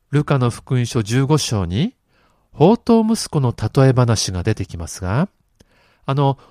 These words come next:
放蕩息子のお父さんの姿を通して、父なる神様が私たちのことをどれほど愛しておられるか、イエス様はよくわかるように話されました。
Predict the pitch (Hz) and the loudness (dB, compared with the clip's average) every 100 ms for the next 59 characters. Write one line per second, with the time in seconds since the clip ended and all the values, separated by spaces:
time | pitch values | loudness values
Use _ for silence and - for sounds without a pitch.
0 | _ 165 180 196 196 196 - - 160 147 | _ 4 4 4 4 2 -2 -2 0 0
1 | 127 - 262 - 196 175 170 - 202 202 | 0 0 0 2 2 2 -2 -2 -4 -2
2 | 190 175 - 185 180 - - 202 185 110 | 0 -2 -2 -2 -2 -4 0 2 2 0
3 | - _ _ _ _ _ - 190 - 170 | -6 _ _ _ _ _ -2 0 0 0
4 | 170 - 175 180 - 165 160 180 254 _ | 0 -2 -2 -2 -2 0 2 0 -2 _
5 | _ _ - 123 165 170 - 160 - 156 | _ _ -4 0 2 2 0 -2 -4 -4
6 | 160 190 147 - _ _ - 107 147 202 | 0 2 2 0 _ _ 0 2 4 2
7 | 208 208 - 190 254 - - 160 - 123 | 0 0 -2 -2 -2 -6 -4 -2 0 0
8 | 131 120 98 82 - - _ _ _ _ | 2 0 -2 -8 -16 -20 _ _ _ _
9 | _ - 113 120 - 104 104 123 98 - | _ -4 -2 -2 -2 -4 -2 -2 -4 -8
10 | - 190 - 95 92 - 226 233 220 156 | -4 -2 0 -2 -4 -4 -4 0 0 0
11 | 95 82 - 101 - 92 76 78 - - | -2 -8 -6 -4 -4 -6 -8 -14 -16 -18